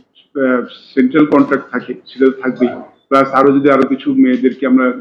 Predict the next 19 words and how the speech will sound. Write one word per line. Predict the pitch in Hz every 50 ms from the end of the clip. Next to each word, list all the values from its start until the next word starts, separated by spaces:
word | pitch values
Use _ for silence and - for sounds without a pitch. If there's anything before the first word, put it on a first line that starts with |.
| - - - - -
আমরা | 131 131 139 135
ছেলেদেরকে | 127 135 - - 143 139 135 139 131 135 143 131
যে | 127 135
কন্ট্রাক্ট | 131 135 127 123 123 131 131 123 -
আনতে | 131 123 123 131
পারি | 117 113 113 110 -
সেটা | - - 131
কিন্তু | 123 127 120 127 127
আনতে | 120 120 117 - 127
পারি, | - 117 113 -
সেই | - 135 131
জিনিস | 120 131 131 127 123
নিয়ে | - 135 131 127
আমরা | 127 127 127 123 127
কাজ | - -
করছি, | - 104 - - - - - - - - - - - - -
তাহলে | 131 131 135 139
আমরা | 139 139 139 139
অনেক | 135 131 139 143 139